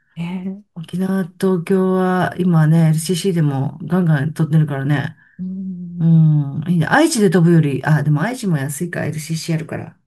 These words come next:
Speaker 2: うん。
Speaker 1: ね。
Speaker 2: エルシーシーあるし、今意外とあの、ジャルパックが安くて。
Speaker 1: あ、そうなんだ。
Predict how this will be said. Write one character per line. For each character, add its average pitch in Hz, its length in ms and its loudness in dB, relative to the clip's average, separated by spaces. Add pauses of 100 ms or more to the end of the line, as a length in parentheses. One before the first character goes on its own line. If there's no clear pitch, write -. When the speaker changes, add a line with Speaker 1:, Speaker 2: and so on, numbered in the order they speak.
(520)
Speaker 2:
う 226 60 0
ん。 247 260 -2 (580)
Speaker 1:
ね。 180 180 0
Speaker 2:
エ 165 40 2
ル 214 100 -2
シ 226 140 -6
ー 226 40 -6
シ 226 180 -6
ー - 100 -8
あ 208 100 -2
る 208 120 -4
し、 196 180 -6 (160)
今 453 220 0
意 185 80 4
外 277 200 2
と 330 80 0
あ 302 60 2
の、 240 220 -2 (100)
ジ 196 100 2
ャ 190 40 4
ル 254 80 2
パ 480 120 0
ッ 480 40 -2
ク - 140 -6
が 170 100 0
安 165 180 -4
く - 80 -20
て。 - 280 -10 (420)
Speaker 1:
あ、 160 160 0
そ 233 140 -4
う - 20 0
な 190 100 6
ん 131 60 2
だ。 117 260 -6